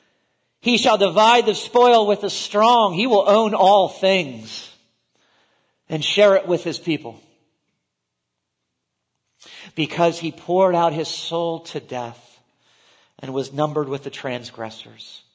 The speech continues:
Yet he bore the sin of many and makes intercession for the transgressors."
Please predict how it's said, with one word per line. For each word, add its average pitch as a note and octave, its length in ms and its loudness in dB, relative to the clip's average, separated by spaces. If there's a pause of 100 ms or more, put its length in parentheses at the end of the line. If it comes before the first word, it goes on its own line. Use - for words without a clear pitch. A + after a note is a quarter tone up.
(1080)
Yet C3+ 160 -8
he C#3 100 -8
bore C#3+ 400 0
the C3+ 140 -8
sin C#3+ 260 -10
of C#3 140 -8
many G#2+ 340 -14 (1200)
and A#2 140 -18
makes B2 260 -10
intercession C#3 800 -8 (1200)
for A#2+ 380 -10
the A#2 100 -14
transgressors." - 1040 -16